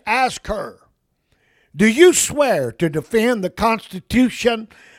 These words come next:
of the United States against all of its enemies, domestic or foreign. The elderly woman's face kind of paled, and her voice began to tremble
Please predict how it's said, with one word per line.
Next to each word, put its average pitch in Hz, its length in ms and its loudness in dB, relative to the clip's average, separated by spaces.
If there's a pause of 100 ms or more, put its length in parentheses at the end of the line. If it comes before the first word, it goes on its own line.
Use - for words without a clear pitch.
(140)
of 165 140 0
the 175 100 0
United 226 540 2
States 220 500 0
against 196 480 -4
all 311 420 8
of 330 80 4
its 330 220 0
enemies, 196 680 2 (280)
domestic 220 920 -2
or 165 160 -4
foreign. 127 560 -6 (1040)
The - 220 -12
elderly 185 380 -2
woman's 160 460 -10
face 196 420 -8
kind 175 260 -12
of - 160 -12
paled, 262 600 -8 (760)
and 127 160 -16
her 131 80 -10
voice 170 540 -6 (320)
began 156 380 -8
to 135 80 -14
tremble 294 680 -8